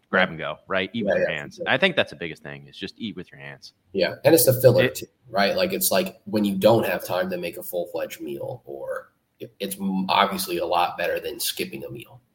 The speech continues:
Speaker 2: right? And just missing
Speaker 1: Yeah, it
Speaker 2: out
Speaker 1: is.
Speaker 2: on your, your macro and your intake there. Full on.
Speaker 1: Yeah, I've been trying to, so I would rebuttal that a little bit because I've been trying to be more flexible where it's just like, if I don't have anything readily available, I don't have time,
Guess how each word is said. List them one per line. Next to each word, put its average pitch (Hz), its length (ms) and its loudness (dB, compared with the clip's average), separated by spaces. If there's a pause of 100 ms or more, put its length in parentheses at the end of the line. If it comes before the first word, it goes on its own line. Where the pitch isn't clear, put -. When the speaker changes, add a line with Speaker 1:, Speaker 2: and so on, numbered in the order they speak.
Speaker 2:
right? - 300 -10 (100)
And 87 300 -14
just 92 160 -10
missing 85 320 -2
Speaker 1:
Yeah, - 20 -6
it - 40 -6
Speaker 2:
out - 60 -10
Speaker 1:
is. - 200 -14
Speaker 2:
on 71 80 -16
your, - 340 -10
your - 140 -8
macro 71 460 -4
and 73 100 -10
your 65 160 -12
intake - 360 -12
there. - 300 -12 (460)
Full - 200 -10
on. - 180 -12
Speaker 1:
Yeah, 240 240 -2
I've 247 160 -4
been 311 120 -6
trying 269 380 -10
to, 196 460 -12
so 185 320 -10 (420)
I 165 140 0
would 196 260 -4
rebuttal 170 420 0
that 127 180 4
a 95 40 -2
little 90 240 -2
bit 139 180 -2
because 117 200 -6
I've 127 120 0
been 147 120 -4
trying 113 400 0
to 98 280 -4 (100)
be 113 120 0
more 101 180 0
flexible 120 540 -4
where 95 140 0
it's 87 100 -6
just - 200 -8
like, 87 260 -2 (440)
if 104 140 -6
I 110 80 4
don't 107 160 2
have 101 220 -2
anything 95 440 -4
readily 90 380 -4
available, 82 580 -6
I 95 100 0
don't 98 140 -4
have 90 200 -6
time, 85 400 -6